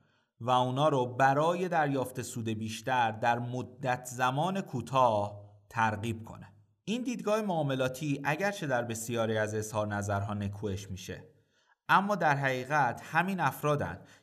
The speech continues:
که راه رو برای دستهٔ سوم سرمایه گذاران، یعنی افراد بنیادی، فراهم می‌کنن. سرمایه گذاران بنیادی هم کسایی هن که بر مبنای ارزش تحلیلی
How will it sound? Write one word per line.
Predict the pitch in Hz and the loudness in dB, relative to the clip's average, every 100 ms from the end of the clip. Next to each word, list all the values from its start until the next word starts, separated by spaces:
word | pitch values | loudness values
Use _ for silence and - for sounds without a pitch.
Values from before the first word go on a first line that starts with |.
| _ | _
که | 147 | -4
راه | 135 135 165 175 175 | -2 0 2 2 0
رو | 165 170 | -2 -2
برای | 143 147 147 156 175 175 | 2 4 6 4 2 0
دستهٔ | 165 139 147 156 156 | 0 0 -2 -4 -4
سوم | 151 131 120 147 | -2 -2 -2 -4
سرمایه | 147 131 117 110 113 | 0 2 2 2 -2
گذاران، | 107 107 110 110 135 120 107 110 - - | 0 0 0 0 0 0 -2 -6 -18 -6
یعنی | 123 123 151 - | -2 -2 -2 -2
افراد | 123 123 - 131 143 170 175 147 | -2 -2 -4 -2 0 2 0 -2
بنیادی، | 123 117 113 110 | -2 -2 -2 -4
فراهم | 139 110 95 98 98 85 | 0 2 2 0 -4 -4
می‌کنن. | - - - - _ | -14 -18 -18 -20 _
سرمایه | - - 208 262 262 247 | -10 -4 -2 -2 -4 -4
گذاران | 240 233 226 226 214 | -4 -2 -2 -4 -4
بنیادی | 214 208 202 180 190 | -4 -4 -4 -4 -2
هم | 185 185 | -2 -4
کسایی | - 147 143 180 170 120 | -4 -2 -2 -4 -4 -4
هن | 104 104 107 | -4 -6 -6
که | 135 | -2
بر | 135 131 | 2 2
مبنای | 131 135 139 139 139 147 185 220 220 | 0 2 2 2 -2 0 0 0 0
ارزش | 180 147 143 175 | 0 0 -4 -10
تحلیلی | 175 151 127 113 107 107 - | -4 -2 -2 -4 -6 -6 -8